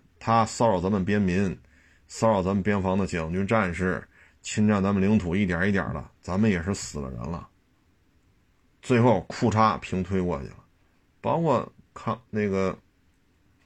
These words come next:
对越反击战，那不也是吗？边民死了多少？驱逐华侨，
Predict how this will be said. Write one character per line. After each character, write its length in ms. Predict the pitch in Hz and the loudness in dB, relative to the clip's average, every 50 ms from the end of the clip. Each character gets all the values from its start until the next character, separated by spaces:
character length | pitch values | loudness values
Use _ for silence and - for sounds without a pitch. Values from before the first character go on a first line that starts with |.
| _ - - _ _ _ _ | _ -20 -20 _ _ _ _
对 120 | - 110 113 | -2 0 0
越 80 | 107 | 0
反 140 | 87 85 80 | 0 0 -2
击 100 | 80 92 | -2 -2
战， 220 | 104 104 104 110 - _ _ _ _ _ _ _ _ _ _ _ _ _ _ _ _ _ _ _ _ _ _ _ _ _ _ _ _ | -2 -2 -4 -8 -14 _ _ _ _ _ _ _ _ _ _ _ _ _ _ _ _ _ _ _ _ _ _ _ _ _ _ _ _
那 120 | - 95 | -6 -4
不 140 | 95 104 120 | -2 0 2
也 160 | 120 95 87 | 2 0 0
是 180 | 82 90 107 110 | 0 0 0 0
吗？ 200 | 101 92 92 90 - _ _ _ _ _ _ _ _ - | 0 -2 -4 -10 -14 _ _ _ _ _ _ _ _ -2
边 180 | 117 117 117 | 0 2 4
民 260 | 107 104 107 117 110 | 4 4 4 4 2
死 240 | 107 - - - 85 | 0 -2 -6 -6 -4
了 80 | 85 85 | -4 -2
多 220 | 92 110 110 95 | -2 0 -2 -2
少？ 220 | 85 73 67 - - _ _ _ _ _ _ _ _ _ _ _ _ _ _ _ _ _ _ _ _ _ _ _ _ _ _ _ _ _ _ _ _ _ _ _ _ _ _ _ _ _ _ _ _ _ _ _ _ _ _ _ _ _ _ _ _ _ _ _ _ | -4 -6 -8 -12 -16 _ _ _ _ _ _ _ _ _ _ _ _ _ _ _ _ _ _ _ _ _ _ _ _ _ _ _ _ _ _ _ _ _ _ _ _ _ _ _ _ _ _ _ _ _ _ _ _ _ _ _ _ _ _ _ _ _ _ _ _
驱 220 | - - - 120 | -10 -4 -2 0
逐 140 | 110 110 110 | 2 2 2
华 180 | 98 107 107 107 | 2 2 2 2
侨， 320 | 95 95 101 101 101 95 | 2 2 0 0 -2 -6